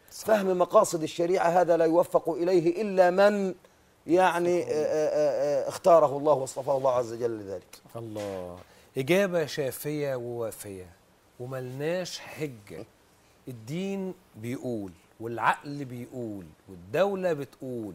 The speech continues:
Speaker 1: والمنطق
Speaker 2: والتاريخ.
Speaker 1: بيقول، يعني، والتاريخ بيقول، كل ما نحن فيه الآن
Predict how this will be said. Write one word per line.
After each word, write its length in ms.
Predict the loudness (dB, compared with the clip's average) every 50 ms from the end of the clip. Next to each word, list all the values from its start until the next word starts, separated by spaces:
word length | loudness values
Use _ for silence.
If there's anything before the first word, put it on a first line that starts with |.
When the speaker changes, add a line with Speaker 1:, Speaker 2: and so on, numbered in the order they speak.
| -12 -10 -8
Speaker 1:
والمنطق 800 | -8 -8 -8 -6 -6 -4 -4 -4 -6 -8 -6 -8 -6 -6 -4 -4
Speaker 2:
والتاريخ. 520 | -4 -4 0 2 2 2 2 2 -2 -4
Speaker 1:
بيقول، 160 | -6 -8 -10 -12 -18 _ _ _ -20 -20 _ _ _ _ -14
يعني، 300 | -12 -10 -10 -10 -10 -10
والتاريخ 680 | -10 -12 -10 _ -2 0 0 2 2 0 0 0 0 -2
بيقول، 680 | -4 -6 -6 -8 -8 -8 -6 -4 -4 -2 -2 -4 -4 -8 -14 -20 _ _ _ -4
كل 340 | -2 -2 0 0 -2 -4 -4
ما 160 | -4 -4 -4
نحن 280 | -4 -6 -8 -8 -12
فيه 360 | -12 -10 -12 -12 -10 -10 -10 -12
الآن 480 | -14 _ -8 -6 -4 -4 -4 -4 -6